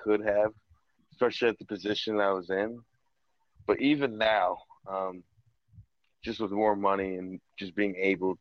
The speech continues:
to make more and just invest in yourself more, like, I'm sure you'll see my t-shirts on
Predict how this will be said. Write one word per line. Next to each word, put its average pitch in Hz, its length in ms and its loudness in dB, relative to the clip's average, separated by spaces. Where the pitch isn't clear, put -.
to 90 300 -2
make 95 360 -2
more 101 420 6
and 90 100 -12
just 82 200 -12
invest 104 500 4
in 110 60 0
yourself 101 420 2
more, 98 260 2
like, 90 260 -8
I'm 110 160 0
sure 120 480 0
you'll 107 200 -4
see 117 240 -6
my 104 240 -2
t-shirts 95 640 -8
on 87 280 -6